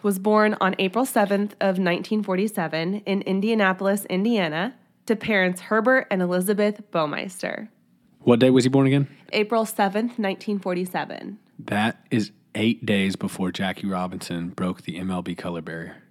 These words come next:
Speaker 1: Really?
Speaker 2: April fifteenth, nineteen forty-seven.
Speaker 1: No way. That's pretty cool. So, Austin, if you don't already know this about Austin, he is a huge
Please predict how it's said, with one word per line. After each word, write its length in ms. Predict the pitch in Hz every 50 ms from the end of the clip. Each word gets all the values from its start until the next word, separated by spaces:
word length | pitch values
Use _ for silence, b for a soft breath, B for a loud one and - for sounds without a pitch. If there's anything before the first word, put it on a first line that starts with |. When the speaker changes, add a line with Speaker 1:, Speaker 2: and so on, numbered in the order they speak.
| _ _ _ _ _ _
Speaker 1:
Really? 720 | 302 311 370 427 466 453 453 427 359 294 254 226 208 170 156 135 - - 208 -
Speaker 2:
April 200 | 104 - - 107
fifteenth, 480 | - - 104 101 - - 101 98 -
nineteen 320 | - 101 95 95 95 98 92
forty-seven. 540 | - 104 98 101 - - 123 127 131 110 b b b b b b b b b b b b _ _ _
Speaker 1:
No 220 | 233 285 320 349
way. 240 | 339 349 349 311 240
That's 300 | 196 220 220 294 302 -
pretty 240 | - - 254 240 233
cool. 280 | 240 - 247 220 180
So, 400 | 180 180 - 214 202 202 185 - -
Austin, 420 | - 214 247 285 - - 339 320 277
if 140 | 247 -
you 60 | 247 269
don't 160 | 359 370 349
already 260 | 339 311 269 240 226
know 140 | 208 196 185
this 160 | 180 190 196
about 180 | 190 196 180 175
Austin, 500 | 170 170 175 180 - - 180 170 170 175 175 B B B B B
he 200 | - - 269 302
is 100 | 330 277
a 100 | 302 262
huge 680 | 233 - - - 226 226 226 226 226 233 220 214 - -